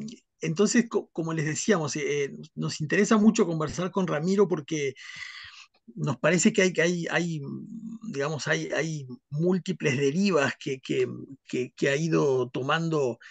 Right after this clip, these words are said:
mm, no solo la, la, la llamada ciencia ficción, sino también la ficción científica, bueno, este, y pe-, pero además también, em,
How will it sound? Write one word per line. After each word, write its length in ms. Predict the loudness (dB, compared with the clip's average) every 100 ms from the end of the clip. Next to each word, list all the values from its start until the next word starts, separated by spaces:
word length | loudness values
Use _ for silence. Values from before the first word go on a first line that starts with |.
| -20 -20 -12
mm, 420 | -8 -6 -6 -6
no 120 | -4
solo 240 | 0 2 4
la, 180 | 4 2
la, 300 | 0 -2 -2
la 120 | -2
llamada 380 | -2 0 2 2
ciencia 360 | 2 -2 -2 -4
ficción, 720 | -6 -6 0 2 2 2 0
sino 260 | -2 -6
también 320 | -4 -4 -2
la 140 | -2 -4
ficción 420 | -8 -6 -2 -2
científica, 840 | -4 -6 -4 -2 0 0 -4 -2
bueno, 300 | 0 2 0
este, 480 | -2 -4 -4 -6 -6 -10 -18 -18 -20 -10
y 140 | -10
pe-, 200 | -2 -2
pero 180 | 0 2
además 260 | 2 2 0
también, 440 | 0 0 -2 -2 -2
em, 600 | 0 0 -2 -6 -8